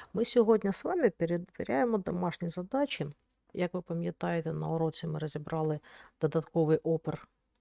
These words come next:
е, до вольтметру і шунти для амперметру. І саме на цю тему у нас сьогодні дві домашні задачі. Ну, так, вони такі незвичні,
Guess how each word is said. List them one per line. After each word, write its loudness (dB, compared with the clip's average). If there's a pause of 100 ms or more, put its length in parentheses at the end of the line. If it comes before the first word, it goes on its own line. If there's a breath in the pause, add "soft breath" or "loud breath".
(120)
е, -4
до -4
вольтметру -4
і 0
шунти -2
для -2
амперметру. -4
І -12
саме -2
на -2
цю -8
тему -2
у 0
нас -2
сьогодні -4
дві -4
домашні -6
задачі. -10 (560 loud breath)
Ну, -2 (240)
так, -2 (120)
вони 0 (160)
такі -6 (1500 soft breath)
незвичні, -2